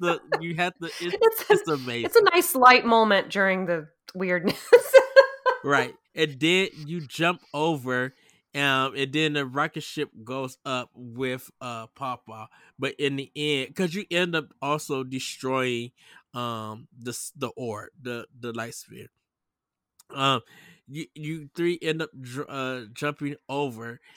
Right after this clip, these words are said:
Speaker 1: and the rocket ship goes up and explodes, like, it kills them and stuff, um, or it kills Papa. Um, and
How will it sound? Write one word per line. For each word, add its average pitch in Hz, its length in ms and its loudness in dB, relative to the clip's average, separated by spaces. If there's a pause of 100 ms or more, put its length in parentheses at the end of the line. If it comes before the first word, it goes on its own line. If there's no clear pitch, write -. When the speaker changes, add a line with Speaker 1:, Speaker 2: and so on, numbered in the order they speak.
(200)
Speaker 1:
and 127 420 -2
the 127 60 -4
rocket 147 300 -4
ship 113 280 -8
goes 120 320 -8
up 120 240 -6
and 113 160 -10
explodes, 104 720 -12
like, 110 240 -12
it 113 180 -14
kills 107 380 -12
them 107 220 -20
and - 80 -18
stuff, - 260 -18 (400)
um, 107 540 -6 (260)
or 113 240 -8
it 113 100 -18
kills 113 300 -8
Papa. 117 460 -18 (1400)
Um, 131 460 0
and 143 360 -4